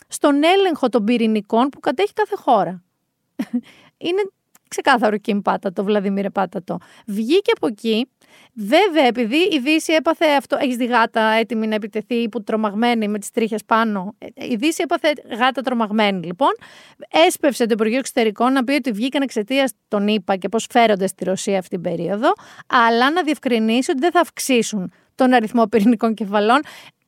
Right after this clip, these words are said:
Σωστά, γιατί αυτές που έχουν ήδη δεν φτάνουν για να γίνουμε παρανάλωμα. Συνέχισε επίσης, γιατί σου λέει, "Βγαίνω από τη συνθήκη, τη New Start. Άρα, γούστο μου, καπέλο μου και καουμποϊλίκι μου, τι θα κάνω εγώ με τα πυρηνικά μου".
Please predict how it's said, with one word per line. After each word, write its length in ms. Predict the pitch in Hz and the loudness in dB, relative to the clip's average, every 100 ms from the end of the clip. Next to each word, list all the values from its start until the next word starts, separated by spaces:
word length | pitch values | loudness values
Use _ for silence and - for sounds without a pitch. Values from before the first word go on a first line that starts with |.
| - | -4
Σωστά, 400 | 240 220 220 240 | -2 0 2 2
γιατί 260 | 269 262 | 2 0
αυτές 220 | 254 285 - | 0 -2 0
που 80 | |
έχουν 220 | 269 269 254 | 0 2 0
ήδη 220 | 269 294 | 0 0
δεν 120 | 285 | -2
φτάνουν 460 | - - 233 196 196 | 0 2 2 2 0
για 180 | 202 | 0
να 80 | 202 | 0
γίνουμε 280 | 196 202 196 | 0 -2 -2
παρανάλωμα. 760 | 185 196 190 185 180 170 160 160 _ - - | 0 0 0 0 0 -2 -4 -10 _ -20 -20
Συνέχισε 680 | - - 294 440 508 - 254 | -8 0 2 4 2 0 0
επίσης, 640 | 202 208 196 - 196 247 - | 0 0 -2 -2 -2 -2 -2
γιατί 260 | 233 247 | -2 -2
σου 140 | 240 269 | -2 0
λέει, 360 | 311 359 247 - _ | 0 2 0 -6 _
"Βγαίνω 540 | 190 214 247 403 285 | -8 -2 2 4 4
από 140 | 202 196 | 2 0
τη 120 | 190 | -4
συνθήκη, 720 | - 185 - 180 175 175 170 - _ _ _ | -6 -8 -6 -6 -6 -10 -10 -14 _ _ _
τη 160 | - 208 | -2 0
New 220 | 196 - | 0 -4
Start. 420 | 180 165 165 - _ | -4 -4 -6 -14 _
Άρα, 500 | 247 247 262 320 339 - | 2 4 4 2 0 -4
γούστο 260 | 247 311 311 | -2 0 0
μου, 100 | 311 | 0
καπέλο 540 | 254 226 247 254 285 | 0 2 4 4 4
μου 320 | 294 311 339 381 _ _ _ _ | 0 0 -2 -2 _ _ _ _
και 120 | 302 | -2
καουμποϊλίκι 680 | 277 277 262 269 302 254 240 | 2 4 4 4 4 2 0
μου, 100 | 202 | 0
τι 100 | 220 | 0
θα 120 | 226 | 0
κάνω 220 | 208 202 | 0 2
εγώ 100 | 196 | 0
με 100 | 202 | 0
τα 100 | 196 | -2
πυρηνικά 540 | 190 196 190 180 190 180 | -2 -2 -4 -2 -2 -2
μου". 180 | 165 | -4